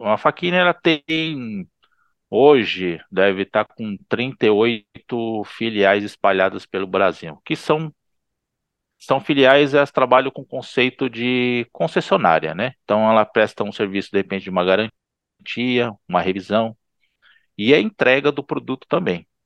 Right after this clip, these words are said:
tá? É, e, e, assim, cada tipo de produto, ele tem uma característica diferente de entrega. Então, por exemplo, você pega a entrega de um baú na,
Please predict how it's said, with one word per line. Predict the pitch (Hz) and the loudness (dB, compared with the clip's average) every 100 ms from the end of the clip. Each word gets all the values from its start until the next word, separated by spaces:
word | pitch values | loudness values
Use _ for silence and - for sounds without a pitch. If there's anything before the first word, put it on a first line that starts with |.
| _ | _
tá? | 80 80 - _ _ _ _ _ _ _ | -4 -4 -6 _ _ _ _ _ _ _
É, | - 95 95 92 92 90 90 90 87 85 80 82 _ _ _ _ _ _ - - | 0 4 6 6 4 4 4 4 4 2 0 -4 _ _ _ _ _ _ -20 -18
e, | - 127 - 147 127 127 139 131 | -6 -4 -2 -2 -4 -4 -8 -4
e, | |
assim, | 131 - 139 92 - _ | -4 -4 -6 -8 -12 _
cada | - 196 208 156 110 87 82 _ _ _ - | 2 4 6 6 6 6 2 _ _ _ -10
tipo | 240 - | -8 -6
de | 117 | -8
produto, | - 110 104 156 - | -4 -4 -2 -2 0
ele | 110 | -2
tem | - - | -2 -4
uma | 131 | -2
característica | 127 123 127 _ 123 117 110 - | -2 -2 -2 _ -6 -6 -8 -10
diferente | 120 - 151 123 123 123 | -10 0 4 4 2 -2
de | 113 | -10
entrega. | 147 - 90 82 | -6 2 2 2
Então, | 82 107 | -2 -6
por | 104 120 | -2 0
exemplo, | 113 101 90 - | 0 -2 -6 -6
você | 104 | -6
pega | - 110 107 104 101 95 | 0 2 4 4 4 4
a | |
entrega | 101 - 113 113 113 | 0 0 0 0 -2
de | 107 | -4
um | 120 | -8
baú | 120 127 113 120 98 113 143 _ _ _ - _ | 0 2 2 0 0 0 -6 _ _ _ -20 _
na, | - 95 92 92 90 90 85 85 | -6 -2 0 2 0 0 -2 -6